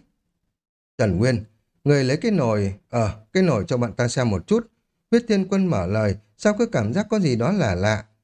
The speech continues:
Bắt thần thú lại có thể dùng nồi sao? Một cái nồi sắt lớn, chất liệu của nó ở thần giới chỉ có thể coi là tầm thường, đủ cứng rắn. Một thần linh không dễ gì phá hỏng được, chỉ xem như một chiếc nồi chất lượng khá, ở Đông Lam Thành,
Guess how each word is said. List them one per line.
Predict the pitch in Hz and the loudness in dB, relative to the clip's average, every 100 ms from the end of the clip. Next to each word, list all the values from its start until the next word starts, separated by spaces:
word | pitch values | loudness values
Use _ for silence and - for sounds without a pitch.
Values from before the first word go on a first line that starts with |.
| _ - | _ -4
Bắt | 226 - | -2 0
thần | 135 117 | 0 0
thú | 123 156 240 | 0 0 2
lại | 180 123 | 0 -2
có | 190 | -2
thể | 151 85 | -2 0
dùng | 104 98 | 0 2
nồi | 101 98 | 2 0
sao? | 92 135 110 - _ _ _ - | -2 -2 -2 -6 _ _ _ 0
Một | 160 | 2
cái | 226 | 2
nồi | 208 139 | 0 0
sắt | - 220 - | -4 -8 -2
lớn, | 123 175 247 | 0 0 0
chất | - - | -4 0
liệu | 170 120 | 0 0
của | 104 | -2
nó | 151 | -2
ở | 156 - | -2 -2
thần | 117 104 | -2 0
giới | 113 196 | 0 0
chỉ | 233 | -2
có | 104 170 | -4 -2
thể | 95 85 | -2 0
coi | 123 | 0
là | 113 | 0
tầm | 98 113 101 92 | 0 0 0 0
thường, | 113 101 - _ _ | 0 0 -4 _ _
đủ | 147 131 | 0 0
cứng | 104 143 170 | 0 -2 -2
rắn. | 151 135 285 - _ _ | 0 0 -2 -6 _ _
Một | - 156 | 0 2
thần | 165 156 | 2 0
linh | 190 202 | 0 0
không | 202 202 | -2 -2
dễ | 208 | 0
gì | 190 120 107 | 0 0 -2
phá | 131 | -2
hỏng | 190 143 80 | 0 0 0
được, | 101 107 - _ | -2 -2 -6 _
chỉ | 104 | -2
xem | 104 127 | 0 0
như | 127 | 2
một | 117 90 | 0 0
chiếc | 196 202 | -2 -2
nồi | 131 95 | 0 0
chất | 92 170 | -2 0
lượng | 156 107 | 0 -2
khá, | - 107 131 254 - _ _ | -4 -2 -2 -4 -8 _ _
ở | 127 | -2
Đông | 127 180 | 0 2
Lam | 185 175 170 | 0 -2 -2
Thành, | 123 85 | -2 -2